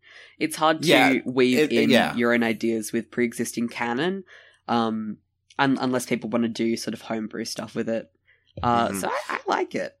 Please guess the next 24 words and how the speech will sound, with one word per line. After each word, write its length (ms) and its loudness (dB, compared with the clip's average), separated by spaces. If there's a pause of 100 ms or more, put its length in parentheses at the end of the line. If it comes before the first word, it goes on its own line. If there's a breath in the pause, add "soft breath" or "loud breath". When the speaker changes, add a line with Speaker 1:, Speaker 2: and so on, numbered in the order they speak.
Speaker 1:
Um, 480 0
Speaker 2:
Uh, 320 6 (140)
and 220 4
then 180 6
the 160 6
other 300 4
thing 400 2
that 220 4
you 140 -2
have 300 2
to 140 -4
assume, 680 -4 (500)
or, 380 -2 (220)
is 300 -4
that 540 0 (800)
with 560 -2 (180)
the 360 -2
existence 760 -4
of 220 -4
clowns 880 -2 (500)
as 320 0
a 60 0
fictional 600 -4
race, 720 -2